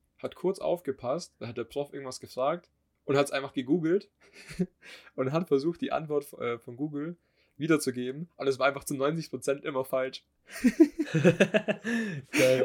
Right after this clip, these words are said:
Speaker 1: Und,
Speaker 2: Alter.
Speaker 1: und, und er hatte ja null Ahnung davon und er hat immer versucht, das, was in Google zu, äh, steht, so rüberzubringen, als ob er es wüsste. Und dann hat er halt irgendwas gesagt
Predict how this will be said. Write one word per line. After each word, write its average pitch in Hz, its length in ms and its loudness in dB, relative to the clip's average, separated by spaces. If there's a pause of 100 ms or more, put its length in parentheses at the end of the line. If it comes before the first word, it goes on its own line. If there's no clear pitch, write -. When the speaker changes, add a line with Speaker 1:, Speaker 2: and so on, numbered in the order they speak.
Speaker 1:
Und, 175 180 2
Speaker 2:
Alter. 127 220 -4
Speaker 1:
und, 170 240 4
und 170 100 0
er 160 120 8
hatte 208 120 6
ja 175 80 10
null 190 260 6
Ahnung 175 320 4
davon 127 400 -2 (220)
und 127 100 -6
er 131 60 -4
hat 170 140 0
immer 160 160 -8
versucht, 139 520 -4
das, 160 120 -6
was 123 160 0
in 120 80 -12
Google 160 240 0
zu, - 240 -12
äh, 110 180 -2
steht, 151 340 -6 (280)
so 160 240 0
rüberzubringen, 156 560 2
als 117 180 -6
ob 143 140 -12
er 120 60 -2
es 104 180 -10
wüsste. 104 400 -8 (340)
Und 123 60 -2
dann 123 100 0
hat 135 100 0
er 143 60 -2
halt 127 140 -4
irgendwas 143 320 -4
gesagt 123 400 -6